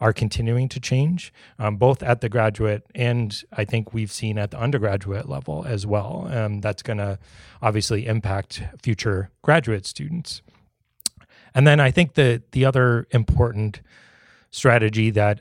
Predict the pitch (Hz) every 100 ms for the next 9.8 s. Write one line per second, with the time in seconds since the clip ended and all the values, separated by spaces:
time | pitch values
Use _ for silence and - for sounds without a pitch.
0 | - 110 - 104 110 101 - - _ _
1 | 120 98 - 113 117 107 92 107 104 -
2 | - - 113 104 107 107 98 95 - 165
3 | 117 101 - - _ _ _ _ - -
4 | 135 135 139 143 131 - 113 110 104 123
5 | 131 - 131 - 110 95 - 101 98 92
6 | - - - _ - 143 143 120 117 113
7 | 107 110 107 - 110 92 110 95 92 -
8 | - 117 - - - - 117 - 113 110
9 | 117 123 107 120 110 101 -